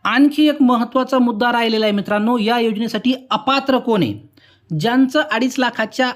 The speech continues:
पेक्षा जास्त उत्पन्न असेल असे लाभार्थी या योजनेसाठी अर्ज करू शकत नाही. आता तुमच्या कुटुंबातील जे काही सदस्य असतील, तुमचा मुलगा असेल, तुमचा पती असेल महिलेचा, त्या सर्वांचं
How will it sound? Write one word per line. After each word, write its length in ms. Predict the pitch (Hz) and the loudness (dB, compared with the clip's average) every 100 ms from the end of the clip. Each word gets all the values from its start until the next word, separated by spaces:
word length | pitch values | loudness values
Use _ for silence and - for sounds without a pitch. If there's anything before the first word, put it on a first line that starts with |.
| - _ _ _ | -8 _ _ _
पेक्षा 260 | 226 - 240 | -6 -2 -2
जास्त 440 | 214 247 - - | 0 -2 -2 -2
उत्पन्न 500 | 269 247 - 233 214 | -2 -2 -4 -2 0
असेल 320 | 208 185 233 262 - _ - | -2 -2 -4 -4 -12 _ -6
असे 320 | 226 - 269 | -4 0 2
लाभार्थी 460 | 247 226 208 202 220 | 2 2 0 -2 -2
या 160 | 208 208 - - | 0 -2 -6 -4
योजनेसाठी 560 | 196 196 196 185 220 | -2 -2 -4 -6 -6
अर्ज 300 | 180 185 180 | -4 -4 -4
करू 280 | 202 190 190 | -6 -4 -4
शकत 540 | - 165 202 226 - | -6 -4 -4 -6 -6
नाही. 340 | 190 254 220 127 - - - - | -2 0 0 -4 -10 -20 -20 -14
आता 160 | 170 262 | -6 -4
तुमच्या 320 | 262 269 269 | 2 2 2
कुटुंबातील 480 | 269 254 254 254 262 | 0 0 2 2 2
जे 120 | 240 | 2
काही 200 | 254 277 | 2 0
सदस्य 440 | 269 233 240 - 226 | 0 0 -2 0 -2
असतील, 500 | - 185 151 - - | -2 -2 -4 -6 -8
तुमचा 220 | 175 202 | -4 -2
मुलगा 320 | 202 208 214 | -2 -2 0
असेल, 400 | 190 180 190 190 | 0 0 -4 -4
तुमचा 200 | 185 190 | -4 -4
पती 360 | 190 214 240 220 | -4 -4 -2 -2
असेल 300 | 185 196 185 | -2 -4 -4
महिलेचा, 520 | 185 185 185 196 196 - - _ _ - | -2 0 -2 -2 -6 -10 -20 _ _ -4
त्या 220 | 247 254 | -2 -2
सर्वांचं 840 | 254 220 208 214 208 233 240 - | -4 -4 -2 -4 -4 -4 -4 -6